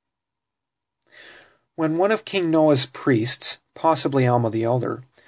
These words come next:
quotes Isaiah fifty-two, verses seven through ten,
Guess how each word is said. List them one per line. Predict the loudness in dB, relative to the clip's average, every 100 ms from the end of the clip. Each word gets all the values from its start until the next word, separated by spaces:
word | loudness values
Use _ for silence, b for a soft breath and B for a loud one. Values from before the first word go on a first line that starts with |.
| b -6
quotes | 2 2 2
Isaiah | 0 0 2 2 4 2 0 -6 _ _
fifty-two, | -2 -2 0 -4 0 2 2
verses | 2 0 0 0
seven | 2 0 0
through | -2 -4
ten, | -4 -4 -4 -6